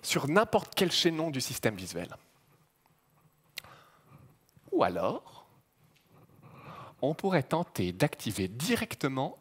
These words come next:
les neurones du concept de la banane. Comment les trouver ?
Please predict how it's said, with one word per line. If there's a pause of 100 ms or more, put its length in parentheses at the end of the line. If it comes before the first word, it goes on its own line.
les
neurones
du
concept (140)
de
la
banane. (1800)
Comment
les
trouver ?